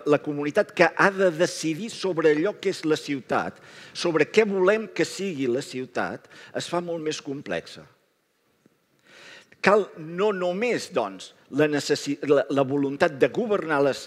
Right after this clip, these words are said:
les, la, la, les transformacions, com ara ens deia el tinent d'alcalde, no només d'afirmar la voluntat de governar els canvis en benefici de la majoria, sinó definir també qui és aquesta col·lectivitat, qui és aquesta comunitat. I això,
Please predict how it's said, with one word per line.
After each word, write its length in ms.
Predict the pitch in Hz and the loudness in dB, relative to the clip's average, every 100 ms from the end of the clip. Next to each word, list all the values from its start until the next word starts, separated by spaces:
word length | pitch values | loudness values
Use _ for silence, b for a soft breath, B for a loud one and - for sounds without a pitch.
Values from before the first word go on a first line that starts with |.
| 131 | -2
les, 220 | 123 107 104 | -2 -2 -4
la, 200 | 104 113 104 | -2 0 2
la, 120 | 120 - 127 | 0 2 0
les 100 | 120 | 0
transformacions, 880 | 123 120 - 127 113 117 175 170 117 | -4 -10 -8 -10 -8 -8 -6 -6 -8
com 160 | 113 107 | -8 -4
ara 100 | 110 | -4
ens 140 | 107 117 | -4 -2
deia 140 | 113 | 0
el 60 | 107 | 0
tinent 300 | 117 110 110 | -4 -6 -4
d'alcalde, 560 | 104 104 139 117 92 107 - B B B 160 | -4 -4 -4 -4 -4 -8 -14 B B B -4
no 140 | 190 | -2
només 380 | 185 180 226 147 | -2 0 0 2
d'afirmar 600 | 139 160 147 143 147 156 135 B B | 2 2 2 -2 2 2 2 B B
la 120 | 143 139 | 0 2
voluntat 480 | 147 143 175 160 151 | 0 2 2 4 4
de 80 | |
governar 540 | - 208 190 180 175 160 | 4 2 2 2 0 -2
els 100 | - - | -2 0
canvis 460 | 156 143 131 117 | 0 0 -6 -4
en 80 | 127 123 | -4 -2
benefici 520 | 120 - 175 - 120 | -2 -4 -10 -6 -2
de 120 | 113 | -2
la 60 | 117 | -2
majoria, 480 | 139 143 143 156 170 B | -6 -8 -4 -4 -4 B
sinó 400 | - 180 185 185 170 | -12 -8 -4 0 0
definir 540 | 170 - 165 196 247 - | 0 -4 -6 -6 -4 -2
també 600 | 202 185 147 123 - - - | -2 2 2 2 -2 -20 -12
qui 160 | 156 147 | -2 -2
és 160 | 135 147 | -2 -6
aquesta 380 | 143 131 - 123 | -6 -8 -8 -8
col·lectivitat, 720 | 135 127 - 135 - 92 - - | -6 -6 -8 -10 -6 -8 -8 -10
qui 160 | 127 123 | -6 -6
és 140 | 127 | -6
aquesta 340 | 113 127 - 123 | -12 -12 -14 -12
comunitat. 600 | 127 123 127 123 - - _ - | -12 -12 -14 -16 -16 -18 _ -10
I 120 | 120 | -8
això, 180 | - | -6